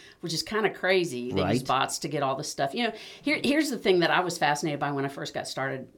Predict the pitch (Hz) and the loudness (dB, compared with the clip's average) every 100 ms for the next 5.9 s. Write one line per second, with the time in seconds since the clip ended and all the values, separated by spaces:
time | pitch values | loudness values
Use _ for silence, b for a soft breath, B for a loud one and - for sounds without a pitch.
0 | - - - - 135 139 139 139 - B | -14 -12 -14 -8 -2 2 2 0 -4 B
1 | B B 180 170 175 180 247 277 269 233 | B B 0 2 4 4 4 2 0 2
2 | 202 190 175 170 156 165 147 143 147 135 | 4 4 4 2 0 0 0 0 -4 -4
3 | 147 139 139 131 - - - - 101 101 | -4 -4 -4 -6 -6 -10 -10 -2 0 4
4 | 110 127 175 156 147 135 - 180 226 254 | 4 4 4 4 2 -2 0 0 0 -2
5 | 220 185 170 - 147 139 143 139 - | -2 -2 -4 -4 -2 -2 -2 -2 -6